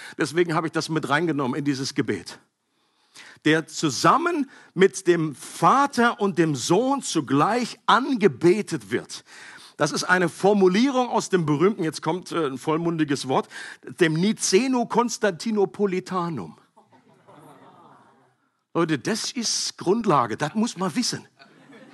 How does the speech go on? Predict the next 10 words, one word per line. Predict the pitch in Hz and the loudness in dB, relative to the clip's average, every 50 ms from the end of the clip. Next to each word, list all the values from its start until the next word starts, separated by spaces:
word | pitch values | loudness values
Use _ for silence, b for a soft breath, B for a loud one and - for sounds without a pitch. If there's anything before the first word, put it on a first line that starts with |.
| - - - - - B B B B B B B B B B B B | -20 -20 -20 -20 -20 B B B B B B B B B B B B
Das | 151 160 - | -2 0 0
sind | 233 240 - | 0 0 0
so | 214 202 | 0 0
Sachen, | 151 185 208 220 233 233 208 | 2 2 4 4 2 2 0
die | 202 208 | 0 2
abgefragt | 214 233 247 - - 220 - - 175 170 170 147 117 143 | 4 2 2 2 -2 -8 -4 2 4 4 4 4 2 0
werden | 151 151 156 156 175 | 0 0 0 0 0
an | 170 202 | 0 0
der | 196 190 180 | 2 2 2
Himmelspforte. | 233 233 220 185 - - - 143 107 113 - 82 | 4 4 2 2 2 0 -4 -4 -4 -4 -6 -10